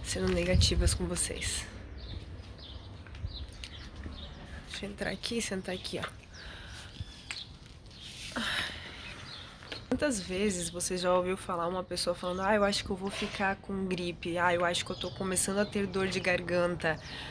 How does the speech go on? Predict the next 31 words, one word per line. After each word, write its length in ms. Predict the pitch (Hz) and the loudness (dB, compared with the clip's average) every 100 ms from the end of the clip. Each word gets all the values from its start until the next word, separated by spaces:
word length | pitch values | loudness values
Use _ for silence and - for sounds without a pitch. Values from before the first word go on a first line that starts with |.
| - - - | -10 -8 2
Ah, 220 | 185 196 | 4 6
eu 120 | 185 | 10
acho 280 | 175 196 - | 10 10 8
que 60 | |
eu 40 | 196 | 2
tô 140 | 202 | 2
começando 920 | 202 190 185 - 202 226 254 262 269 277 - | 2 2 2 4 6 8 10 10 8 4 -10
a 300 | - - - - | -12 -14 -6 2
ter 120 | 220 | 6
alguma 360 | 202 196 208 | 6 6 4
doença." 580 | 202 190 170 165 - - - - - - - - - - | 6 4 2 2 0 0 -6 -14 -16 -16 -16 -14 -16 -4
Provavelmente 720 | 208 214 208 208 214 196 196 | 2 4 6 6 6 4 2
você 240 | 196 196 190 | 0 0 2
já 140 | 185 | 2
ouviu 240 | 180 185 185 | 2 0 0
isso, 320 | 151 - 165 | 0 0 0
né? 160 | 160 160 - - | -2 -4 -8 2
Quando 520 | 214 254 277 185 170 - - | 6 8 6 4 0 -8 -6
você 240 | 185 - | 4 4
coloca 560 | 202 208 190 196 196 190 | 4 2 4 4 4 0
isso 420 | 180 180 - 160 160 - - - - - - | 0 0 0 0 -6 -10 -12 -14 -16 -16 -10
na 160 | 190 185 | -4 2
sua 240 | - 196 | 2 2
cabeça, 640 | 185 180 170 175 170 - 180 - - - - - - | 0 -4 -2 -2 2 0 -2 -12 -14 -18 -18 -18 -14
você 220 | 185 - | -4 -2
começa 680 | 196 202 190 185 190 - 190 175 - - | -2 -2 2 4 4 2 -2 -6 -14 -4
a 100 | 175 | -4
atrair 480 | 185 196 170 180 208 | -2 -2 0 0 -2
pro 140 | 190 | -2
seu 160 | - 185 | -2 0
subconsciente 1080 | - 170 - 170 175 - 196 180 165 - | -4 -6 -6 -4 -2 2 2 2 -2 -4